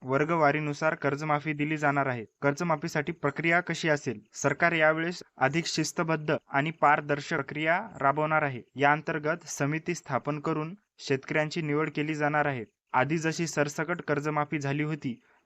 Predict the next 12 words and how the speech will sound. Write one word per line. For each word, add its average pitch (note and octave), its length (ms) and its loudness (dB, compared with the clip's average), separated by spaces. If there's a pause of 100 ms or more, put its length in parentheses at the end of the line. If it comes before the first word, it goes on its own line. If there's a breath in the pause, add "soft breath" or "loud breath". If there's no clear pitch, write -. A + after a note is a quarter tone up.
तसे D3 220 -2
यावेळी D#3 360 4
होणार D3+ 380 0
नाही. D3 240 -2 (160)
यावेळी D3 360 2
सरकार D#3 420 0
शेतकऱ्यांची D3+ 640 -4
आर्थिक D3 500 -2
आणि D3 180 -4
सामाजिक D3 560 -2
परिस्थिती D3 440 -2
पाहून D#3 420 0